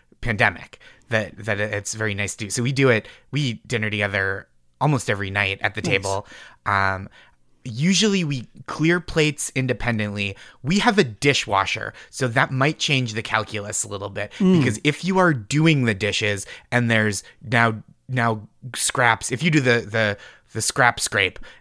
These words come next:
Speaker 1: and there's now gunk on the top of the, a little gunk on the top of the plate residually and on the bottom, that does create a little more work for someone who's washing dishes by hand.
Speaker 2: Oh,
Speaker 1: So I
Speaker 2: okay.
Speaker 1: understand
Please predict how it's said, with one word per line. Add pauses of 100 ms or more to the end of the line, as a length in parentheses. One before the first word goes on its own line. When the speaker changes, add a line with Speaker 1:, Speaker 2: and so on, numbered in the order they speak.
Speaker 1:
and
there's
now
gunk
on
the
top
of
the,
a
little
gunk
on
the
top
of
the
plate
residually
and
on
the
bottom, (320)
that
does
create
a
little
more
work
for
someone
who's
washing
dishes
by
hand.
Speaker 2:
Oh,
Speaker 1:
So
I
Speaker 2:
okay.
Speaker 1:
understand